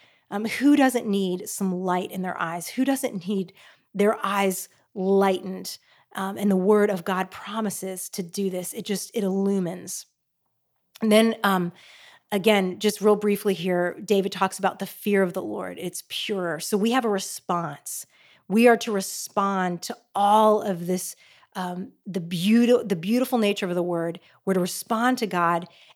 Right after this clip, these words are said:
And we do that by fearing it, by respecting it, by revering what he has to say to us. And mostly we, we fear it by being obedient to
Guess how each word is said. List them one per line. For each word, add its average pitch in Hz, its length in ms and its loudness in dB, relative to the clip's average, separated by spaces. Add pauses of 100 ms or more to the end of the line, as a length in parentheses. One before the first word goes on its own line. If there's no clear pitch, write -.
(100)
And 208 300 2
we 220 120 4
do 226 220 2
that 240 320 2
by 196 280 4
fearing 294 500 -2
it, - 160 -6
by 214 100 -4
respecting 220 720 -4
it, - 140 -6
by 196 100 -2
revering 202 800 -2
what 202 120 -2
he 202 100 -2
has 196 240 -12
to 196 100 -12
say 196 300 -8
to 208 180 -4
us. 180 120 -4 (380)
And 214 240 2
mostly 254 440 2
we, 190 340 -2 (160)
we 202 200 0
fear 190 280 -2
it 196 180 -4
by 180 360 -6 (440)
being 208 320 2
obedient 180 720 -4 (340)
to 196 460 0